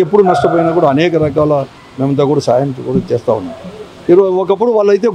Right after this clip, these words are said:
గుర్తించేవారే కాదు. ఒక ఆత్మహత్యని గత ప్రభుత్వాలు అయితే, గత ప్రభుత్వంలో ఉండే తెలుగుదేశం పార్టీ ప్రభుత్వం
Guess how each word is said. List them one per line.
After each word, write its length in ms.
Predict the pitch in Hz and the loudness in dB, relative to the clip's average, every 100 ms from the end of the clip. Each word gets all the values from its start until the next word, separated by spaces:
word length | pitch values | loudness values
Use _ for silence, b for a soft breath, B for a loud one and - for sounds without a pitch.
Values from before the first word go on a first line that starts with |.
| 170 | -2
గుర్తించేవారే 600 | 156 247 240 233 233 214 | 2 2 4 0 0 2
కాదు. 160 | 170 - - - - - 123 | 0 -2 -16 -20 -20 -10 -2
ఒక 80 | 147 139 170 | 2 4 2
ఆత్మహత్యని 640 | 208 220 220 165 165 190 254 - - 123 123 | 0 -2 -2 0 0 0 -2 -6 -10 -4 0
గత 120 | 185 151 | 0 0
ప్రభుత్వాలు 520 | 160 202 202 208 180 | 0 0 2 2 2
అయితే, 140 | 165 196 | 2 2
గత 120 | 170 156 139 | 2 0 -2
ప్రభుత్వంలో 340 | 151 165 180 175 | -2 0 0 2
ఉండే 120 | 160 147 | 0 0
తెలుగుదేశం 480 | 151 185 180 160 151 | 0 2 0 0 0
పార్టీ 220 | 147 139 131 | -2 -2 -2
ప్రభుత్వం 360 | 139 143 135 | -2 -2 -2